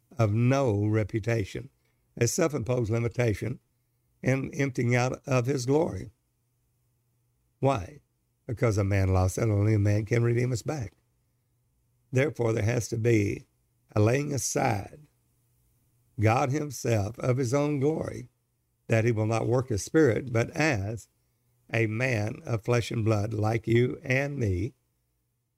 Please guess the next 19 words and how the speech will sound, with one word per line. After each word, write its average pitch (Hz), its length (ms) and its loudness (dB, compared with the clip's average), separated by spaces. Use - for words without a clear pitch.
to 139 100 4
redeem 120 380 2
us 104 160 -6
that 113 160 -6
were 113 80 -2
under 113 160 0
the 113 100 -2
law 110 380 -2
as 113 180 2
our 110 120 2
kinsman 113 520 -2
redeemer. 127 540 -4
Now, 110 320 0
after 147 460 -6
his 107 280 -2
death, 117 340 -2
burial, 135 280 -2
and 131 100 -4
resurrection, 123 680 -2